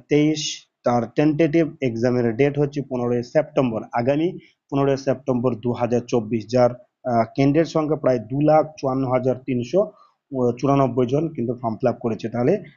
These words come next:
মিসেলেনিয়াসের পরীক্ষা হচ্ছে আগামী পনেরোই সেপ্টেম্বর, ঠিক আছে? তারপর সিভিল সার্ভিস মেইন এক্সামিনেশন দু হাজার চব্বিশ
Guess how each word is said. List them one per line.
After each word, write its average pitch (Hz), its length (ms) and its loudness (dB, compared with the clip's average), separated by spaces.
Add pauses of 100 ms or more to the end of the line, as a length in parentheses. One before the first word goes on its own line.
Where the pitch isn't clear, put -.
(120)
মিসেলেনিয়াসের 151 600 2
পরীক্ষা 120 300 -4
হচ্ছে 123 280 2
আগামী 123 420 2 (100)
পনেরোই 131 380 0 (320)
সেপ্টেম্বর, 95 640 -10 (560)
ঠিক 180 120 6
আছে? 180 200 2
তারপর 151 280 -2
সিভিল 170 360 -2
সার্ভিস 165 500 -2
মেইন 156 180 4
এক্সামিনেশন 160 520 2
দু 139 100 2
হাজার 143 200 4
চব্বিশ 139 420 -2